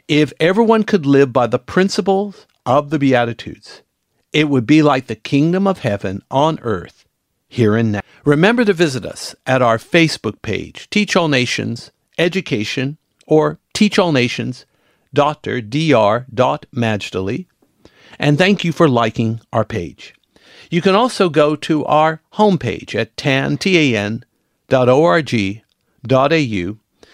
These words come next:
and subscribe to the free monthly Issachar Teaching e-letter that aims to give you future-ready, value-added content with articles from the Bible,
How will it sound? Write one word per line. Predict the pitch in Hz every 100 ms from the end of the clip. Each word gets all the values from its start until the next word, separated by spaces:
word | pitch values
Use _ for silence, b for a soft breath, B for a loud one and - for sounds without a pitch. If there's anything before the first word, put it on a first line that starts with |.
| b
and | - 160
subscribe | - 175 - 147 127 123 127
to | -
the | 147
free | 139 107 107 113
monthly | 127 113 117 - 131 131
Issachar | 113 127 135 131
Teaching | - 98 - 131 -
e-letter | 190 190 143 107 - - _ b b b b
that | 123
aims | 139 175 175
to | 165
give | 135 151 139
you | 139 127 113 - _ _
future-ready, | - 175 196 214 175 160 147 147 143 -
value-added | 101 135 170 180 160 156 156
content | - 120 113 104 87 - _
with | - 123 -
articles | 135 151 165 156
from | - 110 104
the | 95
Bible, | 127 165 180 185 185